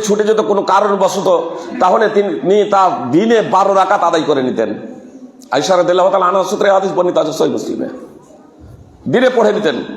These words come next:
এত অভ্যাস দ্বারাই রাসূল সাল্লাল্লাহু আলাইহি সাল্লাম তাহাজ্জুদের নামাজ আদায় করতেন। তো একজন ব্যক্তি বলছে সারা রাত ধরে তাহাজ্জুদের নামাজ পড়বো, একজন বলেছিল আমি সদা সর্বদা রোজা রাখবো, আর একজন বলেছিল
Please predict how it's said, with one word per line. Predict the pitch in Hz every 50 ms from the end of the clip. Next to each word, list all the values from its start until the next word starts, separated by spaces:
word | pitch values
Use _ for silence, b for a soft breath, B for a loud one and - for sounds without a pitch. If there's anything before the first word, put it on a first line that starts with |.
| - - B B B B B
এত | - 214 214 240 233
অভ্যাস | 233 214 208 254 254 269 254
দ্বারাই | 233 226 226 226 220
রাসূল | 208 190 - 226 202
সাল্লাল্লাহু | 165 190 202 196 190 190 175 190
আলাইহি | 196 165 165
সাল্লাম | 185 180 - -
তাহাজ্জুদের | 180 160 170 180 165 170 165
নামাজ | 151 151 151 143
আদায় | 139 135 127
করতেন। | 131 - 135 131
তো | 160
একজন | 175 180 175 208 214 208
ব্যক্তি | 208 208 214 208
বলছে | 208 196 196 190
সারা | - - 175 170
রাত | 180 185 180
ধরে | 262 - 175
তাহাজ্জুদের | - 156 139 147 156 135 127 123
নামাজ | 120 117 104
পড়বো, | - 113 107 107 107 101 104 107 - - - - - B B B B B B B B B
একজন | 151 190 196 226 226 214
বলেছিল | 196 220 220 214 214 214
আমি | 202 202 185
সদা | - 185 196 202 208
সর্বদা | 196 208 196 190 196 190 185 175
রোজা | 170 170 170 160
রাখবো, | 151 139 - 110 110 98 - - - - - - - - - - - - - - _ 202 202 - - - - 220 220 226 226 226 220 233 - - - - - - - - - - _ - 415 427 - - -
আর | 139 170 185
একজন | 180 202 214 190 233 247 247
বলেছিল | 220 233 233 208 214 220